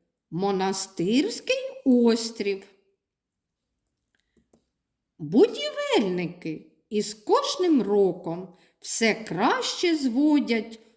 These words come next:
нові, сучасні будинки.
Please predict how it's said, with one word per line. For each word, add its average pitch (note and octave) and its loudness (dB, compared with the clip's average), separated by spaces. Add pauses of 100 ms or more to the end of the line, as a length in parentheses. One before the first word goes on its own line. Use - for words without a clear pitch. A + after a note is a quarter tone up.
(180)
нові, G#3 0 (720)
сучасні G3+ -2 (380)
будинки. E3+ -2